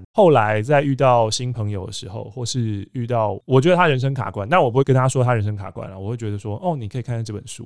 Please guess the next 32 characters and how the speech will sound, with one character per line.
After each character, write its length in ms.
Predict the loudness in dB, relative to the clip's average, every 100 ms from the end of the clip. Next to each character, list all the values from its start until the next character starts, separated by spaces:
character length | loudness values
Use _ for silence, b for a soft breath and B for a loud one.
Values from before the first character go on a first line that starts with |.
| -16 -6
因 60 |
为 20 | -4
我 60 |
觉 100 | -2
得 340 | -2 -2 -4 -8
所 220 | -2 4
有 60 | 4
的 40 | 4
一 80 |
切， 220 | 2 2 0
这 80 |
个 60 | 0
世 160 | 0 0
界 120 | 0
上 320 | 0 -4 -8 -6
都 240 | -4 -4
在 360 | -2 -2 -2 -4
于 360 | -6 -6 -6
你 140 | -6 -4
的 320 | -4 -6 -6
mindset， 500 | -6 -4 -2 -4 -6 -12
你 100 | -10
的 80 | -8
思 260 | -8 -6 -6
维。 280 | -6 -10 -20 b b b b -12
就 80 |
如 160 | -8 -4
果 140 | -2
你 140 | -4 -4
一 180 | -4 -2
直 480 | 2 4 4 4 b b b
用 460 | 2 4 2 0